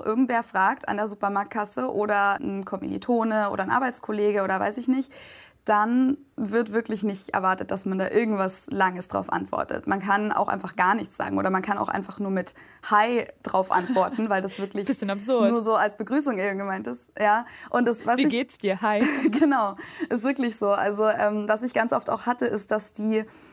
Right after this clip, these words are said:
Speaker 1: zum Beispiel, wenn man sich am Campus oder auf der Straße sozusagen begegnet und sich entgegenläuft oder so,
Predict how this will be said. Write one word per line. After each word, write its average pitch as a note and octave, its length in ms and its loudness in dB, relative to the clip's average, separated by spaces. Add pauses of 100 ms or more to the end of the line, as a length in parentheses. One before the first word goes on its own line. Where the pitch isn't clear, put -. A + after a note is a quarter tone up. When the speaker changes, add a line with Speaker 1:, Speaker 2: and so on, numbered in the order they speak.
(340)
Speaker 1:
zum A#3 120 2
Beispiel, A3+ 200 0
wenn A3 120 2
man G#3 100 0
sich - 160 -6
am G3+ 100 -4
Campus B3 500 2
oder G3+ 160 0
auf - 100 -4
der G#3 100 -2
Straße A3 480 0
sozusagen G3+ 580 -2
begegnet A#3+ 640 0
und A3+ 120 -2
sich G#3+ 220 -6
entgegenläuft G#3 720 2
oder F#3+ 180 0
so, G3 260 0